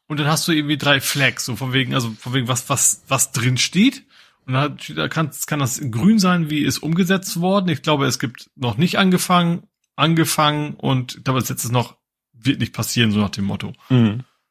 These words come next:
Speaker 1: Und dann kannst du die, kannst du schön die einzelnen Themen durchsuchen, ist auch kategorisiert, mal wegen nach,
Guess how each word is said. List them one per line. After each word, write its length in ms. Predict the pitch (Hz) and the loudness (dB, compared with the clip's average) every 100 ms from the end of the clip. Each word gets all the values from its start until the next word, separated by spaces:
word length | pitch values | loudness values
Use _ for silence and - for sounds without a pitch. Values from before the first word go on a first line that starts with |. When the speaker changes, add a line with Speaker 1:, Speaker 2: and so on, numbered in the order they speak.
| _ | _
Speaker 1:
Und 80 | 123 | -4
dann 100 | 123 | 0
kannst 220 | 151 156 | 0 0
du 40 | |
die, 140 | 151 139 | -2 -2
kannst 260 | - 170 | -4 -6
du 60 | 151 | -2
schön 180 | 202 175 | 2 2
die 80 | 170 | 2
einzelnen 260 | 160 151 | 2 0
Themen 180 | 131 123 | -2 2
durchsuchen, 360 | 214 233 233 202 | 2 2 2 2
ist 60 | |
auch 120 | 156 - | 0 -2
kategorisiert, 680 | 156 151 131 127 123 185 160 | -4 -4 -2 -2 2 2 2
mal 160 | 131 | 0
wegen 200 | 135 123 | 0 2
nach, 280 | 120 117 | 0 0